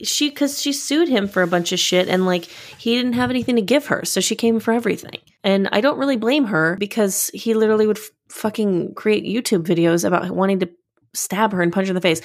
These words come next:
Man, I had problems with Tiger King. Not the docuseries, but, like, people's reaction to it. Like, everyone hated Carol Baskin, which, yeah, like, she probably killed her husband. But not enough was said about, like, the, like,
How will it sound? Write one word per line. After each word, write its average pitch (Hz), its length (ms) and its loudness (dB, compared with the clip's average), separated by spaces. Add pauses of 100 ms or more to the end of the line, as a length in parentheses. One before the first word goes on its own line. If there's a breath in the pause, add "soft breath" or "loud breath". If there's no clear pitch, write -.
(380 loud breath)
Man, 330 400 2
I 247 60 4
had 226 200 2
problems 180 320 2
with 175 160 0
Tiger 175 280 -2
King. 170 260 -4 (320 loud breath)
Not 277 220 0
the 302 100 0
docuseries, 233 840 0
but, - 140 -8
like, 185 160 0
people's 220 340 -2
reaction 180 600 0
to - 160 -4
it. - 320 -8
Like, 190 240 0 (100)
everyone 254 520 0 (420)
hated 233 400 0
Carol 202 240 2
Baskin, 180 640 0
which, - 260 -2
yeah, 277 140 -2
like, 262 240 -6
she 247 240 -8
probably 254 300 -6
killed 220 240 0
her 185 60 0
husband. 170 420 -2 (320 loud breath)
But - 120 -2
not 277 200 2
enough 403 280 0
was 330 160 0
said 330 220 0
about, 226 240 0
like, 190 240 -2
the, 175 320 2
like, 185 320 -4